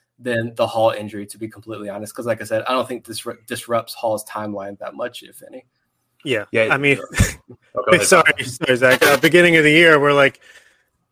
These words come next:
Speaker 2: "How are they gonna find time to fit in all these excellent middle infielders?" <laughs> Well,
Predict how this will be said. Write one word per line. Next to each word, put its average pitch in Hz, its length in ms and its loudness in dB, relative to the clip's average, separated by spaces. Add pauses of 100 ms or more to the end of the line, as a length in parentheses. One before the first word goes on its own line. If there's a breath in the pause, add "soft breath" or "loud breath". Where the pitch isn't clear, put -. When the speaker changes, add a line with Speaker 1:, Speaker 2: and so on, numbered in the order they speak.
Speaker 2:
"How 165 140 2
are 208 200 4
they 208 100 2
gonna 196 160 4
find 196 280 2
time 190 220 2
to 170 80 0
fit 175 180 -4
in 170 140 0
all 165 100 0
these 156 220 -4
excellent 160 580 -6
middle 156 220 0
infielders?" 135 800 -2
<laughs> 156 120 -4
Well, 143 240 0